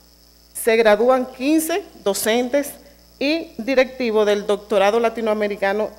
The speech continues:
en educación. En el dos mil nueve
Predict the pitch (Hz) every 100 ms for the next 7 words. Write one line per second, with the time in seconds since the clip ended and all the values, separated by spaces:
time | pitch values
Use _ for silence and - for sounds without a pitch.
0 | - 202 208 185 180 175 143 143 160 _
1 | _ _ _ _ _ _ _ _ _ _
2 | _ _ _ _ _ _ _ _ _ _
3 | _ _ _ _ _ _ _ _ _ _
4 | _ _ _ _ _ _ _ 202 220 226
5 | 226 233 262 269 269 285 339